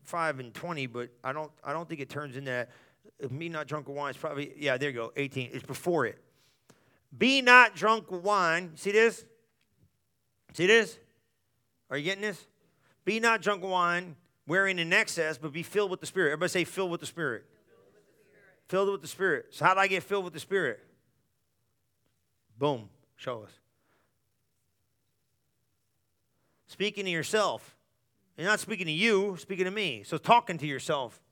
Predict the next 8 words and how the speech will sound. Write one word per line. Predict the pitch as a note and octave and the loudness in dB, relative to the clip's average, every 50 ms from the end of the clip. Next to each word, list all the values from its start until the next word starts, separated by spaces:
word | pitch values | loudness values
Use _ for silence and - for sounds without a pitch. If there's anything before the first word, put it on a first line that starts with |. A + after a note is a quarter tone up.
| _ - | _ -8
keeps | - F#3 F#3 C#3+ - C#3 | -4 -2 -2 -2 -4 -10
you | C3 | -10
filled. | - E3+ E3 C#3 G2 G2 F2 E2+ _ _ _ _ _ _ _ _ _ _ _ _ _ _ _ _ _ _ _ _ _ _ _ _ _ _ _ _ _ _ _ _ _ _ _ _ _ _ _ _ | -8 -8 -8 -8 -10 -12 -16 -20 _ _ _ _ _ _ _ _ _ _ _ _ _ _ _ _ _ _ _ _ _ _ _ _ _ _ _ _ _ _ _ _ _ _ _ _ _ _ _ _
Talking | - F#3+ F#3+ F#3 F#3+ G3 | 2 2 2 2 0 -4
to | G3 | -6
yourself | F#3 F3+ - - G#3 G3+ F#3+ C#3+ E3+ | -4 -4 -2 0 2 0 0 0 -4
in | D#3+ F3 | -8 -6
what? | G#3+ A#3 G#3+ F#3 C3 G2+ - | -2 0 0 0 0 -2 -6